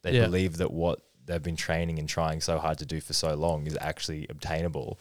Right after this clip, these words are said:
Speaker 2: Yeah.
Speaker 1: And when they attain it, they can keep doing it. And
Speaker 2: Yeah,
Speaker 1: it's
Speaker 2: for
Speaker 1: such
Speaker 2: sure.
Speaker 1: a, it's such a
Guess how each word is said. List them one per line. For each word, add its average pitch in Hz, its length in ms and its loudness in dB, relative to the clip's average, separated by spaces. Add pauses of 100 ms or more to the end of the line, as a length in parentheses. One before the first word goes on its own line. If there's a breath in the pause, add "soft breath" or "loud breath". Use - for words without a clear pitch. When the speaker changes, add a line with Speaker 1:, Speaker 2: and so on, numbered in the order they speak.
(140 soft breath)
Speaker 2:
Yeah. 127 160 6
Speaker 1:
And 107 100 8
when 85 100 6
they 78 40 2
attain 101 280 4
it, 82 80 2
they 76 120 -2
can 85 140 -6
keep 80 220 -6
doing 78 280 0
it. - 180 -8
And - 100 2
Speaker 2:
Yeah, 117 60 4
Speaker 1:
it's - 120 -2
Speaker 2:
for 123 60 2
Speaker 1:
such 110 340 4
Speaker 2:
sure. 107 80 4
Speaker 1:
a, 92 220 0 (680 soft breath)
it's - 120 -4
such 98 300 4
a 87 320 4